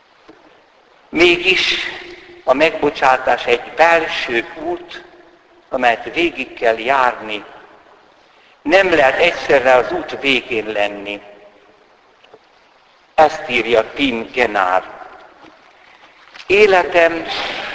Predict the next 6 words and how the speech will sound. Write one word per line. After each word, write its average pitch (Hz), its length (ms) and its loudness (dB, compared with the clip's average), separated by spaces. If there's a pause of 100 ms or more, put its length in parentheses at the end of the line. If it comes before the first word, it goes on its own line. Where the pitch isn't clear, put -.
(340)
ugyanolyan 156 580 4
horpadt, 160 1000 0 (440)
szétvert, 143 840 0
mint 123 260 -6
az 117 220 -2
arcom. 101 640 -2